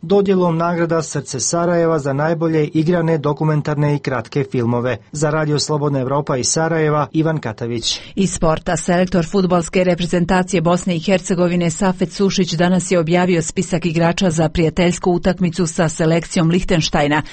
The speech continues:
Speaker 2: koja će se igrati četvrtog septembra u Tuzli, te uvodnu utakmicu kvalifikacija za Evropsko prvenstvo protiv Kipra devetog septembra u Zenici.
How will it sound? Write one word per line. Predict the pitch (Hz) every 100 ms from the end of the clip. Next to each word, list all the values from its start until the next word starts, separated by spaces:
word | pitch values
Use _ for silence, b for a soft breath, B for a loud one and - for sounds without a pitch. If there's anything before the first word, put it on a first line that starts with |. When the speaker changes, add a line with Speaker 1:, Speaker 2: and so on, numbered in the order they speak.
| B B
Speaker 2:
koja | - 156
će | -
se | - 180
igrati | 180 185 180
četvrtog | 170 185 180 160 175 160
septembra | 190 170 - 175 160
u | 160
Tuzli, | 160 202 190 160 B B -
te | 135
uvodnu | 110 170 180 196
utakmicu | 185 202 190 190
kvalifikacija | 190 190 180 190 185 180 175 190
za | 160 175
Evropsko | 170 165 - 165
prvenstvo | 170 165 170 - 180
protiv | 170 160 156 147
Kipra | - 202 208 196
devetog | 147 170 175 - 165
septembra | - 151 - 156 156 156
u |
Zenici. | 151 151 139 139 156